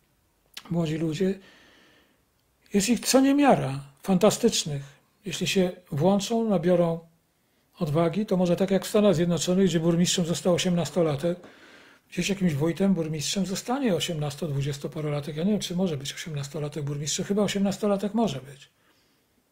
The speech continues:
Bo są bardzo młodzi radni, więc nic nie stoi na przeszkodzie. Nie może być prezydentem chyba i posłem. Tam musi mieć jakiś wiek skończony. Ale też nie jestem pewien, czy posłem.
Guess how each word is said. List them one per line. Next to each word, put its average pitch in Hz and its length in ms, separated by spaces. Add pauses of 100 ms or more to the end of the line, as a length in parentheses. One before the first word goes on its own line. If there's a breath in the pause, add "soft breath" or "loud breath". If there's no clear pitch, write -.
(540)
Bo 170 100
są 190 120
bardzo 165 300
młodzi 165 420
radni, 143 340
więc 143 440 (440)
nic - 160
nie 160 60
stoi 165 200
na 156 100
przeszkodzie. 156 480
Nie 143 100
może 147 180
być 143 120
prezydentem 151 600
chyba 139 360
i 143 100
posłem. 143 440 (640 soft breath)
Tam 160 140
musi 143 280
mieć 139 160
jakiś 143 240
wiek 139 200
skończony. - 460 (120)
Ale 202 140
też 180 200
nie 165 60
jestem 147 240
pewien, 139 220
czy - 120
posłem. - 360